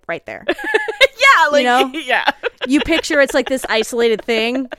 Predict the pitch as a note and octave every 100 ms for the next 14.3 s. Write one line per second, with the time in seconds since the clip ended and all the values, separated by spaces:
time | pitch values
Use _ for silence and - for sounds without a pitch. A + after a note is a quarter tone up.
0 | _ - _ A#3+ A3 A3 - C4 A#3+ B3
1 | A#3+ A3+ G#3 - G#3+ - G3 F#3+ B3 G#3+
2 | G3 F#3 E3 D#3+ D#3+ E3 D#4 C4 A#3+ A#3
3 | A3 G#3 G#3+ A3+ F3 A3+ G3 G3+ G#3 G3+
4 | G#3+ G#3 G#3+ G#3 E3+ D#3 C4 B3 - D#3+
5 | D3+ - E3+ D#3 D#3 D3+ D3+ D3 D3+ D#3
6 | D#3+ D#3 E3+ D#3+ D#3 D#3+ D#3+ D#3+ D#3 D#3+
7 | F#3+ F#3 C#3 C3 D3 D#3 _ _ _ _
8 | _ G#4+ - - _ _ G3+ G3+ F3+ G3
9 | F#3+ A3+ G#3+ G3+ G3 G#3 A#3 A#3 F3+ F#3
10 | F3 F3 - - E3+ F3 G3 F#3+ A#3 -
11 | - - E3+ D#3+ E3 F3+ F3 F4 D#3+ E3+
12 | C4 C4+ C#4+ C#4+ C4+ C4 F#3+ - - _
13 | G3+ E3+ E3 D#3+ B3 B3+ B3+ C4 A#3+ B3
14 | G#3+ D#3